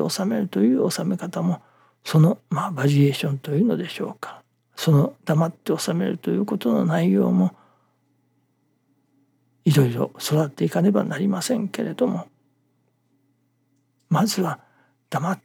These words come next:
て収めるという信心に取り組むということになりますね。どうぞよろしく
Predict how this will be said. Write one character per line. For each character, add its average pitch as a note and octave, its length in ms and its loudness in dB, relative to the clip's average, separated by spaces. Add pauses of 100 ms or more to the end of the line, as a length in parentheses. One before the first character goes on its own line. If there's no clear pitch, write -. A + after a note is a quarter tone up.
(140)
て D#3+ 140 -2
収 G3 160 0
め F#3+ 140 -2
る - 60 -14 (240)
と E3+ 140 0
い F3+ 180 8
う G3+ 60 4
信 G#3 320 -2
心 E3 240 -4
に E3 140 -4
取 - 160 -10
り - 80 -16
組 - 160 -10
む - 60 -20 (1040)
と D3+ 160 -2 (400)
い C3 80 2
う A#2+ 80 2
こ C#3+ 100 -4
と - 120 -8
に C#3 120 -2
な B2+ 140 -4
り D3+ 100 -2
ま - 120 -6
す - 160 -8
ね。 F3 180 -6 (2250)
ど - 120 -6
う - 20 -6
ぞ - 220 -6 (280)
よ A#2+ 140 -6
ろ - 80 -4
し - 100 -8
く - 280 -12